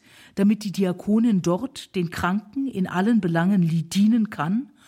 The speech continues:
und jene, die von Krankheit geheilt wurden, salben kann. Zitat Ende. Das frühe Diakoninnenamt war also vor allem dem sittlichen Empfinden der Gschamigkeit geschuldet und dem Umstand,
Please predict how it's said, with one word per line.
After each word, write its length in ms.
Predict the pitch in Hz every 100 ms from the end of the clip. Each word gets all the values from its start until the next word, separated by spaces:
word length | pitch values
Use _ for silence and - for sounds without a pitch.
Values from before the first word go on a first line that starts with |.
| - - - -
und 200 | 214 -
jene, 400 | 240 254 277 277 -
die 60 | 180
von 160 | 175
Krankheit 560 | - 202 214 - 175 -
geheilt 520 | 143 147 160 165 -
wurden, 380 | 190 196 226 233
salben 520 | - 202 185 160 143
kann. 420 | - 123 127 131 - _ _
Zitat 440 | - - 147 156 -
Ende. 360 | 147 117 110 - _ _ _ _ _ _ _ _ _ _
Das 180 | 202 -
frühe 460 | - 247 254 277 262 _ -
Diakoninnenamt 1500 | 214 196 - 262 226 226 247 170 143 - 139 233 311 - - - - _
war 180 | 202 220
also 240 | 233 214
vor 280 | - 202 -
allem 340 | 185 226 285
dem 180 | 254 196
sittlichen 500 | 180 269 - 247 -
Empfinden 640 | 233 220 - 311 - -
der 100 | 151
Gschamigkeit 840 | 180 - 240 269 196 - 147 131 -
geschuldet 680 | 127 - 131 160 262 - - - - - -
und 340 | 277 320 -
dem 140 | 233 185
Umstand, 640 | 180 170 - 214 262 311